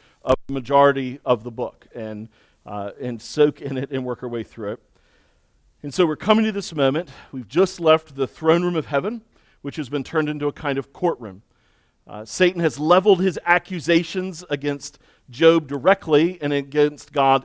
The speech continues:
indirectly. We'll remind you of those in just a moment. And this is the first kind of present, presentation of evidence. And so if you think of Satan, the accuser, the adversary, as a kind of prosecuting attorney, he is presenting his first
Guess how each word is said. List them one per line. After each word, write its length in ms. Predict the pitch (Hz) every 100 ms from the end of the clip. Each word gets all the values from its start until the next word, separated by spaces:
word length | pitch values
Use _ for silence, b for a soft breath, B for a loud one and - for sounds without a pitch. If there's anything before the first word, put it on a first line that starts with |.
| _
indirectly. 600 | 180 160 127 120 - 120
We'll 100 | 151
remind 300 | 139 147 139
you 80 | 135
of 40 |
those 220 | 131 127
in 80 | 123
just 220 | 113 -
a 20 | 117
moment. 240 | 98 123 _ _ _ _ _
And 120 | 151 185
this 140 | 240
is 140 | 233
the 80 | 196
first 580 | - - 226 240 - -
kind 240 | 190 196
of 220 | 180 160 -
present, 340 | 175 139 196
presentation 640 | - 196 196 165 160 170
of 100 | 147 -
evidence. 540 | 151 139 110 104 - - b b -
And 100 | 143
so 80 |
if 160 | 165 156
you 60 | 156
think 340 | 214 202 -
of 400 | 160 147 139 139
Satan, 500 | - 185 185 185 185
the 120 | 147
accuser, 640 | 131 - 196 196 170 175 170 b b
the 160 | 127 143
adversary, 640 | 156 170 170 - 175 160
as 140 | 160 143
a 80 | 170
kind 400 | - 165 160 151
of 180 | 139 -
prosecuting 720 | - 175 - 170 170 151 143
attorney, 500 | 131 - 190 190 175 b b b
he 140 | 196
is 140 | 185
presenting 580 | - 190 147 190 190 190
his 160 | 160 156
first 400 | - 175 160